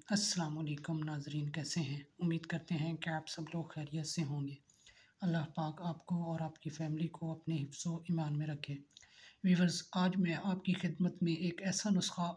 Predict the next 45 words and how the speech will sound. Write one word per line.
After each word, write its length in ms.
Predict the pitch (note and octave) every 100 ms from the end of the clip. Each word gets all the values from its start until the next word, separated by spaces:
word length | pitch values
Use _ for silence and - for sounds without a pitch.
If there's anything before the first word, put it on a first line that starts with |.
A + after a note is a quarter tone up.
| -
आपको 300 | F3 - F3+
बताने 360 | E3 E3+ F3 F#3
जा 160 | F3
रहा 140 | E3 E3+
हूँ 320 | E3 F3 F#3+
जिसको 420 | D#3 - - F#3 E3+
इस्तेमाल 440 | - E3+ E3+ F3 E3+
करके 320 | F3 - E3+ -
आप 240 | F3 E3+ -
अपने 300 | - - F3 F3+ -
कमज़ोर 480 | F3 D#3 F3+ F#3+
मसाने 380 | F#3+ - E3 E3
की 120 | D#3+ D#3+
वजह 200 | D#3 D#3+
से 120 | -
परेशान 480 | - F3+ - C3+ D#3+
हैं, 220 | D3+ G#3 G#3 - - _
तो 80 | F#3+
ये 140 | F3+ F3
नुस्खा 300 | E3+ - F3+ E3 E3
आप 200 | E3+ E3
लोगों 280 | D#3+ E3+ E3
के 160 | E3
लिए 240 | D3+ D#3+ E3
है। 200 | C3+ C#3+ - _
इस 200 | F#3+ F#3
नुस्खे 320 | F#3 F3+ - G3
के 140 | F#3+ F3
फ़वाइद 520 | - E3+ F3 F3 D#3+
ये 120 | E3 F3+
हैं 200 | F3 G#3 G#3 - - -
कि 80 | F#3
ये 560 | F3+ F3+ F3 F#3 G3 - -
आपके 460 | F3 F3 - - E3
मसाने 420 | D#3+ - F3 E3+
को 140 | F3 F3 -
ताकत 260 | E3 - F#3
देता 340 | F3+ F#3 F#3+
है 140 | F#3 G3 F#3+
और 200 | - E3+
मसाने 400 | E3+ E3 E3+ E3+
को 120 | F3 F3
मजबूत 440 | E3 D3 E3+ E3
करता 300 | E3+ D#3 F3
है। 220 | B2 D3